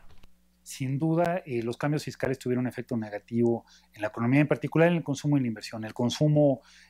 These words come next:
eh, sufrió durante el año y esto pensamos que en buena medida se explica, eh, por el aumento de, en varios impuestos y también, eh, la inversión, la inversión también por algunos de los, eh, cambios fiscales para las empresas.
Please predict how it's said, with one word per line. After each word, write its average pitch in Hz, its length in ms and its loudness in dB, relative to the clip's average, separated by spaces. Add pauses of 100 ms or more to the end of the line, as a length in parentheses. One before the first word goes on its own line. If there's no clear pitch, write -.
(140)
eh, 110 400 -4
sufrió 131 520 0
durante 127 340 0
el 127 100 0
año 175 240 2
y 139 140 0
esto 120 420 -2
pensamos 117 380 -4
que - 80 -16
en 110 60 -10
buena 117 160 0
medida 117 180 0
se 110 140 -12
explica, 113 540 -6 (680)
eh, 107 360 -2 (100)
por 135 420 4
el 110 240 -6
aumento 113 420 -2
de, 107 100 -6
en 113 220 -8
varios 117 280 0
impuestos 156 500 0 (480)
y 143 140 -2
también, 156 400 2 (100)
eh, 135 340 2
la 131 120 2
inversión, 139 420 0
la 127 60 0
inversión 120 260 -4
también 123 260 -2
por 110 220 -8
algunos 117 300 -2
de 113 60 -2
los, - 440 -14
eh, 110 300 -16
cambios 120 240 0
fiscales 117 340 -2
para 117 140 -2
las 113 160 -4
empresas. 131 420 -4